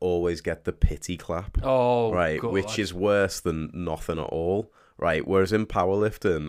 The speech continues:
Speaker 1: I've seen it where people have been like, "Fucking get off the stage."
Speaker 2: <laughs>
Speaker 1: Like, "Get off the stage, move," like, that type of thing. And it's that, it's that hilarious little difference between the two. So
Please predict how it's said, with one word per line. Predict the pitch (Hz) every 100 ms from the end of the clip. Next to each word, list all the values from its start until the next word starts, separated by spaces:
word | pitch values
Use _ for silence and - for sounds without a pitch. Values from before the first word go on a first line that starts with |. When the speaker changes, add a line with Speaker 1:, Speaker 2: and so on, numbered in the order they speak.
| -
Speaker 1:
I've | 95 98
seen | 92 85
it | 85
where | 80 76
people | 87 82
have | 78
been | 82
like, | 73 -
"Fucking | - - 76 - 82 78 - _
get | 85 80
off | 73 -
the | - 104
stage." | - 71 60 67 - - 185 170
Speaker 2:
<laughs> | 185
Speaker 1:
Like, | 85 87 85 - - _
"Get | 92 85 -
off | 78 - -
the | 92
stage, | - 78 64 73 - - _ -
move," | 98 92 87 87 90 -
like, | 92 92 -
that | 90 87
type | 104 92
of | -
thing. | 107 95 85 -
And | 90
it's | 92 -
that, | 98 92 - - -
it's | 90 -
that | 95 -
hilarious | 104 95 87 87 90 98 -
little | 95 -
difference | 80 87 80 - 98 -
between | 101 98 90
the | 85
two. | - 92
So | 95 98 82